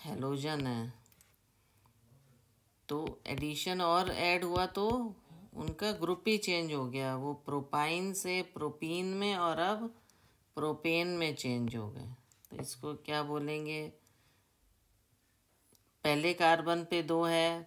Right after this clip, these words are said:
तो वन वन, फिर दूसरे पे है टू टू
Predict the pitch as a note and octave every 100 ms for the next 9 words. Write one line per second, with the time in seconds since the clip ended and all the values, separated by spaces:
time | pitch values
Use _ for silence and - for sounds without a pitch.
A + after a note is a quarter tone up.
0 | - C3+ C#3+ D3+ E3 E3 D#3 D#3 D#3+ E3+
1 | F3+ F3+ - _ _ _ _ _ _ _
2 | _ - D3 C#3 D3+ D3 E3 E3+ E3 E3
3 | E3 D#3+ D#3+ E3 E3+ E3+ E3 E3 E3+ F#3
4 | F#3+